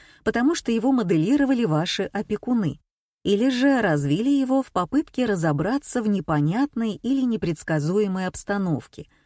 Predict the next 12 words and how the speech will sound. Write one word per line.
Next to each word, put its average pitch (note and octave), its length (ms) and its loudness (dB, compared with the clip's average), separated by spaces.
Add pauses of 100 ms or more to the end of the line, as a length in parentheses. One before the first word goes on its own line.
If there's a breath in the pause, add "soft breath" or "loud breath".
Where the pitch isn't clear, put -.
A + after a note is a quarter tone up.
(340)
У G#3 100 0
некоторых D#3 580 -2
людей D3 420 0
склонность A#3+ 720 0
к - 60 -14
руминации E3 880 -2 (280 soft breath)
определяется B3 840 0
химическим F#3+ 840 -2
составом E3 760 -2
мозга. E3+ 640 -4 (1600)
Самоуничижительные F3 1400 0
мысли. D#3+ 500 -2